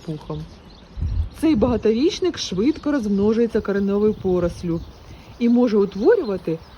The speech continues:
до двох-трьох тисяч насінин,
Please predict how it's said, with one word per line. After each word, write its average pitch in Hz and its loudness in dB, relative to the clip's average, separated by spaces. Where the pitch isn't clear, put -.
до 226 2
двох-трьох 233 0
тисяч 294 -2
насінин, 220 0